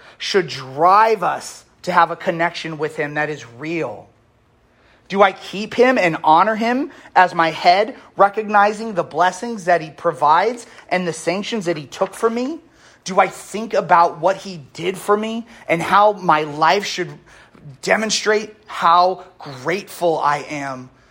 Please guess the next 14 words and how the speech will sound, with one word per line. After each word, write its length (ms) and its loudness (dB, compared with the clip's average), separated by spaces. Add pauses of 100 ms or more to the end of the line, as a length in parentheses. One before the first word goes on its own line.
(160)
to 160 -8
a 40 -8
Savior 600 -8
that 340 -10 (140)
took 280 -2
on 280 4 (320)
what 200 4 (260)
rightfully 540 -2
should 220 -6
be 120 -12
put 280 0
on 140 -2
my 80 -12
shoulders? 760 -2